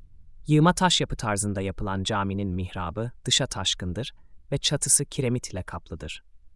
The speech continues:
Minarenin sol tarafta yer alması nadir bir özellik olup, muntazam kesme taştan yapılmıştır.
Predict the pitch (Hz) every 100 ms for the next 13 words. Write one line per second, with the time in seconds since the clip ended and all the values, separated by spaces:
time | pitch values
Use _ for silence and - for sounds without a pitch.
0 | - - - 147 151 151 151 151 - 175
1 | 160 135 - 117 120 120 107 92 - 110
2 | 120 120 131 135 113 - - 92 95 -
3 | 82 113 - - - 135 131 139 127 135
4 | 131 135 - 131 113 98 - 101 87 -
5 | 80 82 - -